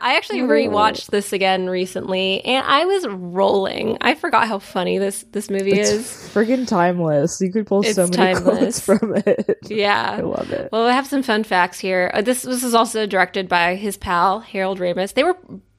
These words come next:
Speaker 1: basically brothers. They were so close. And the whole film was really inspired by the co-writer and co-star, his brother, Brian Doyle Murray, because they all worked, all the brothers worked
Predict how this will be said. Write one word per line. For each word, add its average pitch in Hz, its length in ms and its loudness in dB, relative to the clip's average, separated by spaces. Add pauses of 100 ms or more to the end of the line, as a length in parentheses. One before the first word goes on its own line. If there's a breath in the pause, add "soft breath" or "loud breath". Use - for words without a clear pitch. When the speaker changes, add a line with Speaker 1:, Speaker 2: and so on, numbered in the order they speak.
(100)
Speaker 1:
basically 220 380 2
brothers. - 460 -2
They 202 100 0
were 226 120 -2
so 190 300 0
close. 175 600 -4 (480 loud breath)
And 240 360 0
the 247 100 0
whole 359 140 0
film 294 280 0
was 254 240 -4
really 226 260 0
inspired 233 640 0
by 202 320 0
the 202 100 -8
co-writer 202 460 0
and 185 160 -2
co-star, 196 580 0 (200 loud breath)
his 220 100 -10
brother, 240 560 0
Brian 220 460 0
Doyle 180 300 0
Murray, 180 500 -2 (360 loud breath)
because 233 460 -2 (320)
they 226 240 -2
all 269 400 0
worked, 240 280 -2
all 240 120 0
the 330 80 0
brothers 247 400 0
worked 214 540 -2